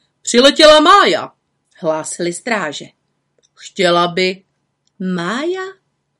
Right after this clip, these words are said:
podivila se královna. „Ať vejde.“ Mája na slavnostní pozdravy neměla čas. „Výsosti, viděli jsme s Vilíkem medvěda. Kráčí přímo k úlu,“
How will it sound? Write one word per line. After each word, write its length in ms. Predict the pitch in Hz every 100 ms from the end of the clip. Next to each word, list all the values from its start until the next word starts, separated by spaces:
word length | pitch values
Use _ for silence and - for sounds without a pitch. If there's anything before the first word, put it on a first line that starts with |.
| _ _
podivila 440 | 175 170 165 156 151
se 160 | -
královna. 640 | - 165 160 165 165 170 170 _ _ _ _ -
„Ať 200 | 240 233
vejde.“ 440 | 285 403 170 151 - _ _ _ _ _ _ _ _ _ _ _ _ -
Mája 440 | 185 269 302 214
na 120 | 196
slavnostní 640 | 240 247 220 226 226 208 175
pozdravy 540 | - 214 180 202 180
neměla 440 | 175 175 170 151 143
čas. 500 | - 160 - - _ _ _ _ _ _ _ - 392
„Výsosti, 840 | 466 494 523 508 - 320 294 _ _ _ _ _
viděli 440 | 359 440 403 466 466
jsme 260 | - 370
s 60 | -
Vilíkem 540 | 370 427 466 - 466
medvěda. 760 | 480 494 523 539 539 - 202 - _ _ _ _ _ -
Kráčí 580 | 466 403 427 - 440 427
přímo 380 | - 440 427 415
k 180 | -
úlu,“ 580 | 403 453 480 453 359 320